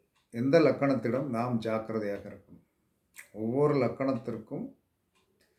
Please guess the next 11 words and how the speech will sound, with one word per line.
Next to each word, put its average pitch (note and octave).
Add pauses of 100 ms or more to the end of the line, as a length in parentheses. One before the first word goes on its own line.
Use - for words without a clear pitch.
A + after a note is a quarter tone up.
(340)
எந்த E3
லக்கணத்திடம் C#3+
நாம் A2
ஜாக்கிரதையாக A2+
இருக்கணும் G2+ (1600)
அப்படிங்கிறத G#2+ (880)
நீங்க G#2+
தெரிஞ்சுக்கிடுங்க. F#2+ (1000)
தெரிஞ்சுக்கிட்டு C#3
என்ன G#2
சொன்னோன்னா, G2